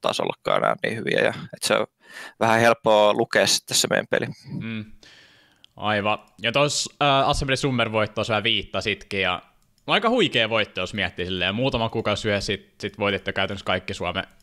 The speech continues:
Speaker 2: hyvät joukkueet siellä, Hornetsit, Havut ja Ässjit, ja mitä nyt katteli, katteli ja kaiveli vähän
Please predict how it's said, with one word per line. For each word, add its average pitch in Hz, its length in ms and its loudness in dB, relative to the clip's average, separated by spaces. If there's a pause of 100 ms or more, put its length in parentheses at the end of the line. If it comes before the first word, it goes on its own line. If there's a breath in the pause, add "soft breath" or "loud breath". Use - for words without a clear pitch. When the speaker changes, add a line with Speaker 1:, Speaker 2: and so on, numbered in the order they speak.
(120)
Speaker 2:
hyvät 127 300 -2
joukkueet 107 500 0
siellä, 101 360 0
Hornetsit, 104 520 0
Havut 104 360 -4
ja 98 180 2
Ässjit, 101 400 -4
ja 101 140 0 (580 soft breath)
mitä - 160 -8
nyt 101 140 -10
katteli, 101 460 -2 (120)
katteli 101 320 -4
ja 104 60 -2
kaiveli 101 360 0
vähän 107 220 0